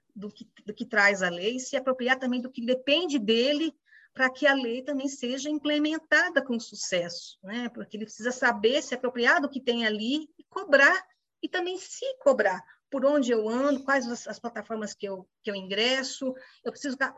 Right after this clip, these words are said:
parar de, de dar, né, da-, de dar, que concordar com todos os termos de uso e as políticas de privacidade sem ler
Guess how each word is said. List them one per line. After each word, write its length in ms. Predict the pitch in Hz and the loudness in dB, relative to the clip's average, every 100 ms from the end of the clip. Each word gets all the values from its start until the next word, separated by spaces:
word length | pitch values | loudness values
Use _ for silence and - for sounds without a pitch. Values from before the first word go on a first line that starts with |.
| _ | _
parar 600 | 240 233 240 294 330 262 | 2 4 6 6 6 2
de, 300 | 190 208 196 | -4 -8 -8
de 120 | 180 | -10
dar, 480 | 185 220 247 214 208 | 0 4 4 4 -2
né, 200 | 208 247 233 214 185 | -6 -4 -4 -8 -10
da-, 160 | 180 196 | -4 -4
de 160 | 196 208 | -4 0
dar, 340 | 226 220 208 _ _ _ _ _ | 4 4 2 _ _ _ _ _
que 120 | - | -18
concordar 720 | 208 254 254 226 196 190 269 277 | 0 0 2 0 0 4 2 2
com 120 | 233 | -4
todos 280 | 254 294 254 | -2 -2 0
os 140 | 262 | -2
termos 380 | - 240 233 196 | 2 4 4 0
de 120 | 214 | -2
uso 420 | 220 285 294 208 | -2 0 0 0
e 40 | 214 | -4
as 140 | 214 | -4
políticas 380 | - 214 247 220 | -8 -8 -8 -10
de 40 | |
privacidade 340 | 220 208 233 233 | -10 -8 -8 -6
sem 320 | - 285 262 | -2 0 2
ler 320 | 220 220 330 | 4 2 0